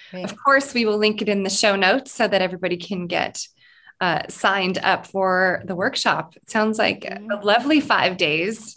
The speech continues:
Speaker 2: And I'm, I'm
Speaker 1: Mm-hmm.
Speaker 2: excited to dig in and meet your team and, you know, get to see firsthand the work that you do and the people that you
Speaker 1: Mm-hmm.
Speaker 2: support.
Speaker 1: Yeah, I'm excited to support your journey personally. And for those of you that register, make sure when it says who re-, referred you, just put Elisa's name, Elisa Wilcox, or the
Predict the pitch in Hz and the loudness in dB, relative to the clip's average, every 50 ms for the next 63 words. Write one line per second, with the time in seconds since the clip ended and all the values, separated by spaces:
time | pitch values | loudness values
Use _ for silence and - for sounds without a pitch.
0 | _ - 196 190 202 226 254 262 262 254 - 214 226 254 254 180 175 180 247 240 | _ -4 0 0 2 2 0 -2 -4 -6 -6 -4 -2 -2 -2 -2 -4 -6 -4 -4
1 | 254 214 240 208 226 226 208 226 240 240 226 214 208 208 - - - 180 - - | -2 -2 -2 0 0 0 2 2 0 2 2 0 0 -2 -2 -4 -6 -8 -10 -8
2 | - 240 240 247 269 311 339 349 339 - - 220 202 190 180 180 180 180 185 180 | -4 -4 -2 -2 -2 -4 -4 -6 -8 -6 -4 -2 -2 -2 -2 -4 -4 -6 -6 -8
3 | - - _ _ _ _ _ _ _ _ _ - - _ _ _ _ - 220 208 | -10 -14 _ _ _ _ _ _ _ _ _ -20 -20 _ _ _ _ -2 0 0
4 | 202 202 214 - - - - 208 - - - 208 202 196 202 196 196 190 190 190 | 2 2 0 0 0 -2 -6 -6 -6 -4 -2 -2 0 2 2 2 2 2 0 -2
5 | - - 196 202 - - 208 190 185 180 175 175 175 170 175 - - - - 180 | -2 -4 -2 -2 -2 -2 -2 -2 -2 -2 -2 -2 -4 -4 -4 -6 -8 -6 -6 -6
6 | 170 175 175 170 165 175 196 220 - - 190 185 185 190 180 - 190 190 175 180 | -4 -2 -2 -2 -2 -2 -4 -4 -6 -6 -8 -8 -8 -8 -10 -10 -12 -12 -8 -8
7 | - - 196 208 196 190 175 _ 302 349 330 - - _ _ _ _ _ _ _ | -6 -6 -6 -8 -10 -12 -12 _ -8 -8 -8 -8 -12 _ _ _ _ _ _ _
8 | _ 165 170 175 185 196 196 185 180 180 165 - - 175 175 180 165 - 170 160 | _ -10 -8 -8 -6 -6 -6 -8 -8 -8 -12 -12 -10 -10 -10 -10 -12 -14 -16 -16
9 | - 170 175 - 175 170 160 165 165 160 156 165 160 160 156 151 - 170 165 - | -16 -18 -16 -12 -12 -10 -8 -8 -8 -8 -8 -8 -8 -8 -8 -10 -10 -14 -14 -12
10 | - 170 160 156 151 151 156 - _ - - - - _ _ 220 233 247 240 - | -12 -12 -10 -10 -10 -12 -14 -16 _ -20 -20 -20 -20 _ _ 0 0 0 0 -2
11 | 240 208 226 226 226 233 240 233 240 214 220 202 165 180 185 185 - 208 - - | 0 0 2 0 0 -2 -4 -4 0 0 0 0 2 0 -2 -2 -2 -8 -10 -8
12 | - 202 190 185 185 180 185 - - 214 214 196 165 185 185 180 175 160 - - | -4 -4 -4 -2 -4 -6 -8 -6 -6 -6 -6 -6 -4 -4 -4 -4 -4 -6 -8 -6
13 | - 190 190 185 180 - - 208 190 180 185 185 - - 165 - - - - 170 | -4 -4 -4 -4 -6 -10 -10 -10 -10 -8 -10 -12 -10 -8 -8 -8 -8 -6 -6 -6
14 | 170 175 175 - 208 208 208 202 202 196 196 _ - 185 180 - _ - 196 185 | -6 -6 -8 -8 -6 -6 -4 -4 -6 -8 -10 _ -10 -10 -10 -10 _ -8 -8 -6
15 | 175 175 175 - 190 185 170 175 175 175 175 175 170 170 170 170 165 - 180 165 | -6 -6 -8 -6 -6 -6 -6 -4 -4 -4 -4 -4 -4 -6 -6 -8 -8 -10 -4 -4
16 | 165 165 165 180 170 170 - - - - 170 170 175 170 165 170 165 160 160 | -4 -4 -4 -6 -8 -8 -10 -12 -8 -6 -4 -4 -4 -4 -2 -2 -2 -2 -2